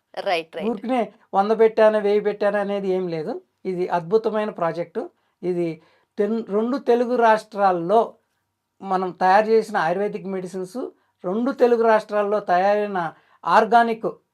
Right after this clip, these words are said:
Speaker 2: ఆ, ఉత్పత్తుల్ని మాత్రమే దీంట్లో పెడతాం.
Speaker 1: ఓకే.
Speaker 2: అంటే ఒక ఆర్గానిక్ ఉత్పత్తి అంటే రైతు ఆర్గానిక్ ప్రోడక్ట్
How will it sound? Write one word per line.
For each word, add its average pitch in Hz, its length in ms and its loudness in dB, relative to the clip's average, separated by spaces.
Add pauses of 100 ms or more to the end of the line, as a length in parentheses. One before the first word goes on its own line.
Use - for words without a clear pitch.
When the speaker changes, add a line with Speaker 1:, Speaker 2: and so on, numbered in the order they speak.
(140)
Speaker 2:
ఆ, 170 40 -12 (440)
ఉత్పత్తుల్ని 214 600 -2
మాత్రమే 196 520 -2
దీంట్లో 202 340 -6
పెడతాం. - 560 -12
Speaker 1:
ఓకే. 170 340 -12 (160)
Speaker 2:
అంటే 285 380 -4 (340)
ఒక 214 140 0
ఆర్గానిక్ 233 640 6
ఉత్పత్తి 247 580 0 (160)
అంటే 208 340 -6
రైతు 226 400 2
ఆర్గానిక్ 233 560 4
ప్రోడక్ట్ 208 400 0